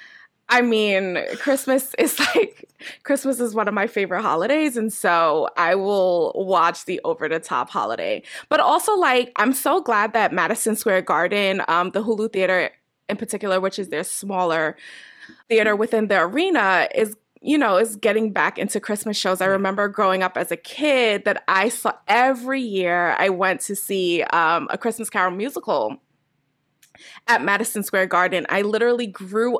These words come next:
Speaker 1: up to this, to that show. And so it was like, uh, hearing that they're bringing back some form of Christmas spectacular to the theater, I was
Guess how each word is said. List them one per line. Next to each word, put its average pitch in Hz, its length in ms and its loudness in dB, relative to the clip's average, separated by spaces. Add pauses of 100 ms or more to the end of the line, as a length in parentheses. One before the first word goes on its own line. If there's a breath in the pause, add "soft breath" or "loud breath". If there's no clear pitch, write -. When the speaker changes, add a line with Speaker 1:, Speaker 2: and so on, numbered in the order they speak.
(140)
Speaker 1:
up 180 280 0
to - 120 -8
this, 202 480 -4 (380)
to 262 100 -4
that 196 280 4
show. 160 600 0
And 202 160 0
so 202 300 2
it 180 60 -2
was 202 180 -4
like, 180 580 0 (840 soft breath)
uh, 170 280 -2
hearing 240 480 2
that 208 360 2
they're 202 160 2
bringing 196 400 -2
back 180 260 -2
some 220 260 -4
form 196 320 -2
of 196 160 -4
Christmas 214 520 -4
spectacular 254 840 -2
to 269 140 -8
the 233 120 -4
theater, 254 280 0
I 220 80 2
was 196 260 -6